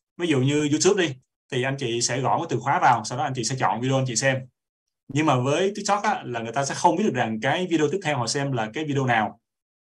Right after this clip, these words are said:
Cho nên nếu mà những cái giây đầu tiên anh chị không đủ gây ấn tượng với họ, thì họ sẽ lướt đi rất là nhanh. Đó. Do đó cái cuộc chiến mà tám giây đầu là cái cuộc chiến quan trọng nhất khi mà chúng ta làm video. Và anh chị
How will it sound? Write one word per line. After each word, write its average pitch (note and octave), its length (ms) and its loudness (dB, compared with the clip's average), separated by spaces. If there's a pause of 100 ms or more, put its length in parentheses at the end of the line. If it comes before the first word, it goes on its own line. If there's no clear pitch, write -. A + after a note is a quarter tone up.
(100)
Cho D3+ 80 4
nên D3+ 200 2
nếu G#3+ 340 4
mà A#2+ 360 4
những A2+ 200 -6
cái F3 80 -2
giây E3+ 80 2
đầu B2+ 140 0
tiên D3+ 320 2 (400)
anh D#3 180 -2
chị B2 160 -2
không F3+ 340 4
đủ C3 180 2
gây E3 200 2
ấn F#3 140 -4
tượng C3 140 -4
với D#3+ 80 -6
họ, A2 300 0 (760)
thì B2 120 2
họ A2+ 180 -4
sẽ C#3 120 -2
lướt F#3+ 160 2
đi C#3 100 -2
rất F#3+ 120 -2
là C3+ 60 -4
nhanh. C3+ 240 -2 (1300)
Đó. C3+ 260 0 (300)
Do C3+ 80 -2
đó E3 160 2
cái G3 140 -4
cuộc C3 180 -2
chiến E3+ 220 2
mà C#3 160 -2
tám C#3+ 180 2
giây D3+ 80 0
đầu A#2+ 140 2
là - 160 -4
cái D#3 120 -10
cuộc B2 140 -8
chiến D#3+ 200 -2
quan C#3+ 160 2
trọng G#2+ 140 -2
nhất E3+ 140 -2
khi C#3+ 120 0
mà A#2+ 80 -2
chúng C#3 120 -6
ta B2 100 0
làm A2 240 -2
video. A#2+ 380 -2 (540)
Và A2+ 200 2
anh B2 160 2
chị A2 280 0